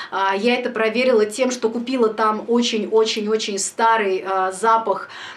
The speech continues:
который вообще уже нигде не продают, и, э, это, это именно тот запах. Такие духи не подделывают. Вот, поэтому доверяю этому сайту, но вам название сайта я не скажу, потому что, э, сил моих больше нет, э, терпеть,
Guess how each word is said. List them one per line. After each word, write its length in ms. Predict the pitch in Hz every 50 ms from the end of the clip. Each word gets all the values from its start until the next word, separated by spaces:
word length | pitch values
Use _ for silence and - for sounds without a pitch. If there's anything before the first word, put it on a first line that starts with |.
| - - -
который 320 | - 226 220 - 220 214 208
вообще 300 | 220 220 - - 247 220
уже 200 | 214 202 208 202
нигде 300 | 202 208 202 196 214 208
не 100 | 202 190
продают, 680 | - 185 202 190 208 202 208 220 254 349 392 392 -
и, 360 | 220 - 226 220 226 233 233
э, 280 | 214 190 - 202 202 196
это, 280 | 190 - 220 233 233 - -
это 180 | 240 262 254
именно 400 | 226 - 214 226 233 220 214 202
тот 260 | 208 - 226 220 220 -
запах. 440 | - 190 185 180 180 - 170 -
Такие 320 | - - 202 202 - 240 226
духи 300 | 226 226 - - 269 254
не 180 | 226 208 214
подделывают. 680 | 208 208 202 190 175 - 170 175 160 170 165 160 143 - - - - - - - - - - -
Вот, 320 | 226 233 269 269 214 208
поэтому 360 | - 240 254 277 302 285 262 240
доверяю 480 | 226 247 240 277 285 285 247 220 202
этому 180 | 208 214 214 220
сайту, 420 | - - 359 392 440 427 - 240
но 380 | 226 254 320 359 349 294 220 208
вам 260 | 208 294 370 427 440
название 460 | 427 370 302 302 302 277 262 247 254
сайта 380 | 247 - 294 269 240 226 233 220
я 100 | 226 226
не 120 | 240 262
скажу, 460 | 254 - - 320 339 349 339 311 262
потому 380 | - 196 190 208 202 214 233 226
что, 220 | - - - - 240 233 233 226 226 220 220 190
э, 80 | 214 220
сил 340 | 233 - - - 311 311 302
моих 300 | 277 254 220 208 208 208
больше 320 | 202 240 240 240 - 247 226
нет, 320 | 233 240 233 214 - -
э, 200 | 202 202 196 196 196
терпеть, 520 | - 220 220 220 - 247 240 233 233 -